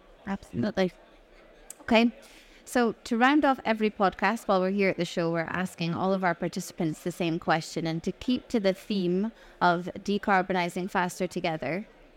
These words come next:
we're already working as an industry to decarbonize. But what is the one thing you think we need to do better to get there faster?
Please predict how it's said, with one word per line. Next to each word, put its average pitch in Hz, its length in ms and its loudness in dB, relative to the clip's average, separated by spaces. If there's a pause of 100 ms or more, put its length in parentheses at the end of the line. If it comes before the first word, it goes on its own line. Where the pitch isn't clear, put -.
(480)
we're 226 200 2
already 240 360 2
working 175 500 0
as 170 140 -2
an 160 100 0
industry 170 540 -2
to 175 120 -12
decarbonize. 160 840 -6 (480)
But 185 80 0
what 220 160 2
is 233 100 -2
the 214 100 -2
one 190 320 2
thing 170 460 -2
you 233 220 0
think 156 480 -10
we 190 140 2
need 180 200 0
to 196 100 -10
do 175 160 0
better 202 720 -2 (220)
to 185 80 -4
get 170 220 -2
there 160 280 0 (120)
faster? - 580 -6